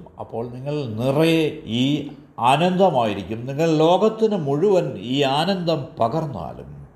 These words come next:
ഈ ആനന്ദം അവിടെ തന്നെ അവശേഷിക്കും.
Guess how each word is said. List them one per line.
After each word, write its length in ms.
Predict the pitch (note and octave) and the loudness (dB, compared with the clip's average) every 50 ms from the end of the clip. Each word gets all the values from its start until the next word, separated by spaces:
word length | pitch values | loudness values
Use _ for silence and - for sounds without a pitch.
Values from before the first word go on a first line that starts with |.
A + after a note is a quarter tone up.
| _ - _ _ _ _ _ - - - - _ _ _ - - - - - - - - - - | _ -20 _ _ _ _ _ -20 -20 -20 -20 _ _ _ -20 -20 -20 -20 -20 -20 -20 -20 -12 -4
ഈ 100 | G#2+ G#2+ A#2 | 0 2 4
ആനന്ദം 440 | A#2+ A#2 B2 C3 C#3 C3+ C3+ C3+ C3 | 4 4 4 2 0 -2 0 0 0
അവിടെ 260 | B2 B2 B2 C#3 D#3 D3 | 0 0 0 -2 -4 -4
തന്നെ 380 | - - F#2 F2 E2 E2+ F#2 F2 | -6 -6 -8 -8 -8 -8 -10 -8
അവശേഷിക്കും. 720 | E2 E2+ F#2+ A2 - - - D#2+ D#2+ - - - - - - | -8 -8 -8 -8 -10 -10 -12 -14 -14 -16 -18 -20 -20 -20 -20